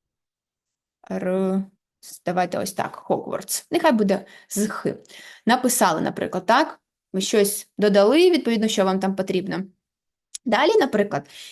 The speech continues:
якщо ви додаєте знову сторіночку, третю сторінку, і ми додамо, наприклад, такий самий елемент, ось цей. Так, наприклад, ось цей елемент, але тільки цей замок, наприклад, поставимо ось тут.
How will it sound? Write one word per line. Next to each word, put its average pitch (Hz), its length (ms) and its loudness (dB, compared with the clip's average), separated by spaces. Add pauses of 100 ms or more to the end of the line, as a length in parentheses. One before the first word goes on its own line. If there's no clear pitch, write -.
якщо 247 280 2
ви 269 100 2
додаєте 214 440 2
знову 269 340 2
сторіночку, 269 500 -2
третю 220 360 -2
сторінку, 240 520 -4 (720)
і 349 300 8 (140)
ми 277 240 6
додамо, 240 440 4
наприклад, 233 480 0
такий 330 260 0
самий 269 460 0
елемент, 214 760 -2
ось 208 240 -2
цей. - 460 -6 (120)
Так, 339 260 0
наприклад, 196 460 -2
ось 226 200 0
цей 208 100 2
елемент, 269 320 2
але 208 180 4
тільки 214 300 -2
цей 339 220 0
замок, 226 340 -2
наприклад, 190 420 -4
поставимо 214 680 0
ось 349 220 -2
тут. 196 440 -4